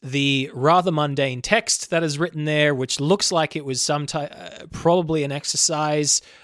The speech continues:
uh, perhaps an exercise of a young student that was writing in Hebrew, just this exercise of, of how the seasons work, and of course matching the different holy days as well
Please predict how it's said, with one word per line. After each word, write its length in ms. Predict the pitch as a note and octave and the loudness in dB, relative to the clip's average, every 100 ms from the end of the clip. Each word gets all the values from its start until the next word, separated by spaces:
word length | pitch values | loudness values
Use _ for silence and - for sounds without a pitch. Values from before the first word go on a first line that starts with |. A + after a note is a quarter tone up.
| - | -8
uh, 240 | B2+ A#2+ | -6 -4
perhaps 420 | A#2+ C#3+ F3 E3+ | -2 0 2 0
an 80 | C#3+ | -4
exercise 600 | C#3 - D3 D3+ C3+ C3 | -4 -4 -2 -2 0 -2
of 80 | B2 | -4
a 40 | |
young 320 | A#2 C3+ C#3 C3 | -4 -2 -2 -2
student 600 | - - C#3+ C#3+ C#3 - - - _ | -2 -2 0 0 -2 -6 -12 -20 _
that 160 | C3 B2 | -6 -6
was 180 | A2+ | -6
writing 460 | A#2+ C3 C#3+ C#3 C3 | 0 4 4 2 -2
in 80 | B2 | -6
Hebrew, 460 | A#2 B2+ B2 B2 | -6 -6 -4 -6
just 260 | A#2+ A#2+ - | -6 -6 -6
this 160 | A#2+ - | -4 -4
exercise 640 | A#2+ - - A#2+ A2 A2 | -4 -4 -4 -6 -6 -8
of, 240 | A2+ - - | -8 -12 -8
of 220 | A#2+ A2+ | -8 -8
how 220 | B2 B2 | -6 -6
the 100 | A#2 | -4
seasons 480 | - B2 A2+ G#2+ - | -4 -4 -6 -12 -2
work, 380 | C3+ C#3 C3+ - - - _ | 2 2 0 -8 -20 -20 _
and 140 | D3 | -4
of 120 | B2+ - | -4 0
course 400 | G3 C#3 A#2+ C#3 | 2 4 2 0
matching 600 | C3 B2+ - B2+ A#2+ A2 | -4 -2 -4 -4 -6 -4
the 180 | B2 | -4
different 380 | A2+ B2 - A#2+ | -2 -6 -6 -4
holy 320 | - C3+ C3+ | 2 4 4
days 340 | B2 A2+ A2 - | 2 -2 -2 -4
as 260 | C#3 A#2 | -2 -6
well 380 | A#2+ C#3+ C3 A2+ | 2 4 4 0